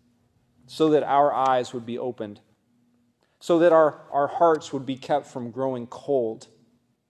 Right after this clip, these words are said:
so that instead of grief and sadness, we too would, would know joy and hope and have the energy to walk for miles and miles to share the good news with others.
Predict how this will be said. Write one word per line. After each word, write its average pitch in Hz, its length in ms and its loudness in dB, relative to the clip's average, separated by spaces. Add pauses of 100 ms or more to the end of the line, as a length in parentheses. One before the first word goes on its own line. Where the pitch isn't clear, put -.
(1000)
so 180 220 0
that 170 120 2
instead 160 400 2
of 127 140 0
grief 151 520 -4 (360)
and 123 120 -10
sadness, 139 720 2
we 151 220 -4
too 156 320 -8
would, 120 200 -8 (400)
would 131 140 -8
know 143 220 -2
joy 135 540 0 (720)
and 117 80 -12
hope 151 460 0 (960)
and 139 100 -10
have 165 240 0
the 156 140 0
energy 151 420 -2
to 127 160 -12
walk 131 460 4
for 120 180 -10
miles 139 640 0
and 120 220 -8
miles 143 640 2 (560)
to 135 100 -10
share 180 400 -2
the 147 120 -4
good 143 240 -6
news 143 260 -6
with 120 160 -12
others. 110 600 -10